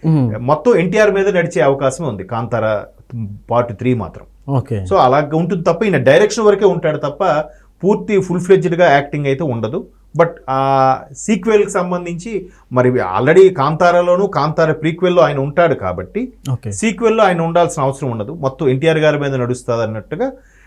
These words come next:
Speaker 2: అంటే ఇది కూడా కన్ఫర్మ్ కాదు, ఇండస్ట్రీ వర్గాల సమాచారం.
Speaker 1: మ్మ్.
Speaker 2: ఎందుకంటే ఇప్పుడు ఆయన, ఆయన పేరేంటి, ఆ, వార్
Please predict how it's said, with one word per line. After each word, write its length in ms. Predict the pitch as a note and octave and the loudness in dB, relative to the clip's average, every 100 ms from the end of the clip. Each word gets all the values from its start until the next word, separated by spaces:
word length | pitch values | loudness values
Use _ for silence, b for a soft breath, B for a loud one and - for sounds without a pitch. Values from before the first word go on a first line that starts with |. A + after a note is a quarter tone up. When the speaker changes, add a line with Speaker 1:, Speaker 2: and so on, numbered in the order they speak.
| b | b
Speaker 2:
అంటే 140 | C3+ | -4
ఇది 180 | C3 B2 | 0 0
కూడా 280 | D3+ G3 G#3+ | 4 4 4
కన్ఫర్మ్ 480 | G#3 D3+ E3+ A#3 G#3+ | -2 -4 0 -2 -2
కాదు, 420 | A#2+ D#3 E3 F#2+ _ | -2 -2 -4 -12 _
ఇండస్ట్రీ 480 | G2 B2 F3 F3 F3+ | -6 0 0 2 0
వర్గాల 400 | D#3+ D3 C#3 F3+ | 2 2 2 2
సమాచారం. 800 | F#3+ C3+ D3+ D3+ F#2 - - G3 | 2 -4 -4 -4 -10 -12 -6 0
Speaker 1:
మ్మ్. 120 | D3+ | 2
Speaker 2:
ఎందుకంటే 580 | C3 C#3 E3+ G3+ F3 F3 b b b | 4 2 2 2 2 -2 b b b
ఇప్పుడు 380 | A2+ B2 B2 A#2+ | -4 0 4 6
ఆయన, 280 | A#2 A#2 A2+ A2 G#2+ G#2 G2 G2 G2 G2 | 4 2 -2 -2 -2 -4 -6 -10 -12 -10
ఆయన 120 | G#2 | -8
పేరేంటి, 720 | F#2+ G#2 G2+ F#2 G2+ F#2+ F2 D#2+ B B B - | -6 -6 -6 -8 -8 -8 -8 -14 B B B -12
ఆ, 80 | G2+ | -8
వార్ 400 | F#2+ A2 C#3 | -2 2 4